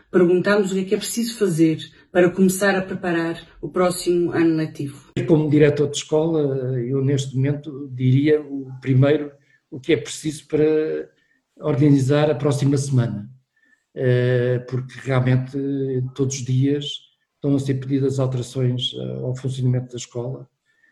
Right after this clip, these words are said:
Speaker 2: e realmente depois desta pandemia passar, o que é que é preciso fazer? Eu acho que é preciso fazer tudo. Em primeiro lugar, há aqui uma ilusão de umas aprendizagens que estão a ser feitas à distância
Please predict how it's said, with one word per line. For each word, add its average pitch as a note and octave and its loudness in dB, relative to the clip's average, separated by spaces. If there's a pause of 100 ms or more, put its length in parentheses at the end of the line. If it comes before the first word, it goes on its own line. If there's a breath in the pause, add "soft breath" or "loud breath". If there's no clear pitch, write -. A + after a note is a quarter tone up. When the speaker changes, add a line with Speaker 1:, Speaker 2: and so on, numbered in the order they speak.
(300)
Speaker 2:
e C3+ -4
realmente C#3+ 0 (300)
depois C3+ 0
desta C3 0
pandemia B2+ 0
passar, C3 -6 (520)
o C3+ -20
que E3 -2
é D#3 0
que E3 0
é - -2
preciso C3+ -6 (280)
fazer? A#2+ -4 (340)
Eu E3+ -2
acho F#3+ -2
que G3+ 0
é - -2
preciso - -10
fazer F3 2
tudo. C#3 -6 (380)
Em B2+ -8
primeiro C#3+ 2
lugar, D3+ 0 (440 soft breath)
há D3 0
aqui D3+ 2
uma D#3 4
ilusão D3+ 0
de C#3+ -6
umas C#3 -2
aprendizagens C#3 0
que B2+ -2
estão C3 -2
a - 2
ser C3 -2
feitas B2+ -8
à B2+ -6
distância B2+ -12